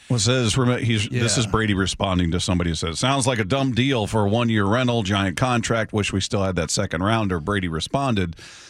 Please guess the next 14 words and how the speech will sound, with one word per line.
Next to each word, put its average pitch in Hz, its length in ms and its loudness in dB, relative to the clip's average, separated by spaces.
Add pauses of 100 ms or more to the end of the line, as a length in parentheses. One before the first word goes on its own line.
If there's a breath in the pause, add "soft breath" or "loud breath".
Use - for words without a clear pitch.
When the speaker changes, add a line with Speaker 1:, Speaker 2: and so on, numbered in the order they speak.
(120 loud breath)
Speaker 1:
saying, 113 320 2
"Remember, 104 360 2
part 131 280 -2
of 143 40 0
the 139 80 0
deal 117 300 0
was 101 160 0
the 98 80 0
Giants 107 400 0
paying 107 260 0
most 113 400 -2
of 95 160 -2
what - 220 -2
remained 98 680 0